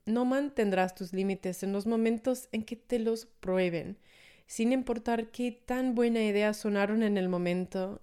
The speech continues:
en que los pensaste. Lo opuesto al autovalor aparecerá como vergüenza e indignidad. Esto es lo que te puede llevar a aceptar malos comportamientos y malos tratos en tus relaciones.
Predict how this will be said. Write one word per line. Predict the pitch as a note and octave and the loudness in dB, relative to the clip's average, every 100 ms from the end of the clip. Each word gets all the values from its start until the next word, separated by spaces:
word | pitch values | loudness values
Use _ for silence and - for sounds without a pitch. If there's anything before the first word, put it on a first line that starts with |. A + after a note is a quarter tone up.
| - | -6
en | F3+ E3+ | -6 -4
que | F3 | -6
los | E3 | -6
pensaste. | - D3+ D3+ F3 - - D#3+ - _ _ - _ _ _ - | -6 -8 -4 -4 -4 -14 -16 -18 _ _ -20 _ _ _ -6
Lo | G#3+ A3 | 4 4
opuesto | A3 A#3+ A#3 B3 - | 4 4 2 2 0
al | A#3+ | 2
autovalor | G#3 G3+ G3+ F#3+ F#3 A3 | 2 2 2 4 4 4
aparecerá | A3 G#3 F3+ F3+ - F#3+ G3 - | 0 0 0 0 -2 0 0 -2
como | G3 F#3 | -2 0
vergüenza | E3+ E3 E3+ F3+ F3 F3 F3+ F3 F#3 F#3+ | 0 -2 -2 -2 -2 -4 -6 -6 -8 -6
e | |
indignidad. | E3+ E3 E3+ E3+ E3 E3 E3 F#3 - _ _ _ _ _ _ _ _ | -4 -4 -4 -4 -4 -4 -4 -8 -14 _ _ _ _ _ _ _ _
Esto | G#3+ G#3 C4 | 0 0 0
es | B3+ | 0
lo | B3+ | 2
que | B3+ | 2
te | B3+ A3 | 0 0
puede | G3+ G#3 | 2 2
llevar | G3 F#3 F3+ | 4 4 2
a | |
aceptar | F3+ - F#3+ G3 F#3+ | 0 -4 -4 -2 0
malos | G3+ F#3 F#3 G#3+ | 0 2 0 -2
comportamientos | A#3 G3+ F3 - F3+ G3 G3+ F#3 F3 - | -2 -2 -4 -2 -2 0 0 -2 -2 -6
y | G#3 | -2
malos | G3+ G3+ G#3+ A3 | 0 2 0 -2
tratos | - G#3 G#3+ A#3+ A3+ | -2 -2 -2 -6 -4
en | |
tus | G#3 F3 | -4 -6
relaciones. | F#3 D#3+ D#3+ G3 F#3 F3 - - | -4 -6 -4 -4 -2 -2 -6 -14